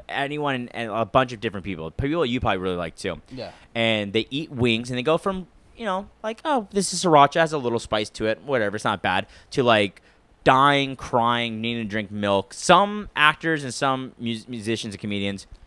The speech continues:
Speaker 1: go through it super easy. Some by halfway end up, are dying, and they do interviews, and that's the whole concept. And so we've been watching a ton of hot ones, and so Jess and I have been talking about this entire week is how we've been craving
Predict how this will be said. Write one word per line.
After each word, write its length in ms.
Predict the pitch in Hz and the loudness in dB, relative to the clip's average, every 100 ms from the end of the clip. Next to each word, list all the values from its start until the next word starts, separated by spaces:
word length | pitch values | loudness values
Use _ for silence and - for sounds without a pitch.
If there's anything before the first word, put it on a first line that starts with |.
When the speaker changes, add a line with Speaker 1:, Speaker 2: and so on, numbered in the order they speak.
| - | -2
Speaker 1:
go 140 | 131 131 | 2 2
through 180 | 127 | 2
it 100 | 127 - | 0 -2
super 200 | 123 110 | -6 -2
easy. 340 | 107 101 104 - - - | -2 -4 -10 -12 -20 -12
Some 360 | - 151 147 | -2 0 2
by 140 | 135 120 | 2 4
halfway 460 | 123 120 120 110 85 - | 4 4 2 0 -2 -10
end 140 | 113 107 | -6 -6
up, 60 | - | -6
are 100 | 95 | -10
dying, 480 | 87 107 98 90 87 - - - | -4 -2 -2 -4 -6 -12 -20 -8
and 180 | 117 123 | -4 0
they 100 | 123 | 2
do 160 | 127 135 | 0 -2
interviews, 640 | 127 123 98 85 78 - - - | -4 -4 -4 -6 -8 -14 -14 -6
and 100 | 107 | -2
that's 180 | 104 - | -2 -4
the 120 | 104 | -6
whole 160 | 104 | -4
concept. 640 | 95 - 104 98 82 - - _ _ _ _ _ _ | -6 -6 -6 -6 -8 -14 -16 _ _ _ _ _ _
And 140 | 113 107 | -8 -2
so 160 | 120 | 0
we've 140 | 113 127 | 2 -2
been 100 | 135 | -2
watching 300 | 123 117 117 | -4 -4 -6
a 40 | |
ton 220 | 101 135 120 | -4 -2 -2
of 100 | 110 | 4
hot 240 | 123 123 | 4 4
ones, 300 | 110 98 98 - | 0 -4 -8 -12
and 140 | 104 | -10
so 140 | - 104 | -6 -6
Jess 280 | 98 107 117 | -4 -6 -6
and 80 | |
I 100 | 104 | -6
have 120 | 101 90 | -4 -6
been 120 | 98 | -6
talking 240 | 107 101 | -4 -4
about 80 | 98 | -4
this 100 | 90 | -8
entire 240 | 90 95 90 | -4 -4 -2
week 220 | 113 107 | -2 -4
is 60 | 95 | -4
how 80 | |
we've 160 | 90 90 | -4 -8
been 100 | 78 | -16
craving 460 | - 90 82 82 | -6 -4 -4 -8